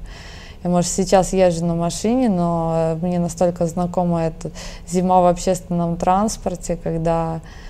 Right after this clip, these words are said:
ты дышишь на окно, когда ты перемещаешься от остановки до остановки, и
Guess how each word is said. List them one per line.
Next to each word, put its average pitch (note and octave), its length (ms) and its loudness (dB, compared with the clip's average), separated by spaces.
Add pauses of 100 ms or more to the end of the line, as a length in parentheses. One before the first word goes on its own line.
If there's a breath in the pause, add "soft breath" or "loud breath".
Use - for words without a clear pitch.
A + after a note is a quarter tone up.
(280 loud breath)
ты F3+ 120 2
дышишь F3 560 0
на E3+ 600 0
окно, F#3+ 880 2
когда E3 480 0 (640 loud breath)
ты F#3 80 0
перемещаешься F3+ 880 2
от F3 120 -2
остановки F3+ 580 -2
до E3+ 200 2
остановки, F3+ 760 0
и D#3+ 480 0